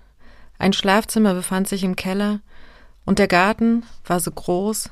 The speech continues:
wie unser Balkon in Berlin, nur nicht so sonnig, denn er war von hohen Mietshäusern umringt, aus deren Fenstern laute Musik pumpte und Männer gelangweilt auf uns herunterschauten,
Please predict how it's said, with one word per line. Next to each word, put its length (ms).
wie 160
unser 240
Balkon 400
in 160
Berlin, 500
nur 120
nicht 220
so 80
sonnig, 580
denn 120
er 100
war 160
von 240
hohen 300
Mietshäusern 560
umringt, 540
aus 180
deren 280
Fenstern 480
laute 320
Musik 360
pumpte 460
und 160
Männer 340
gelangweilt 640
auf 140
uns 180
herunterschauten, 920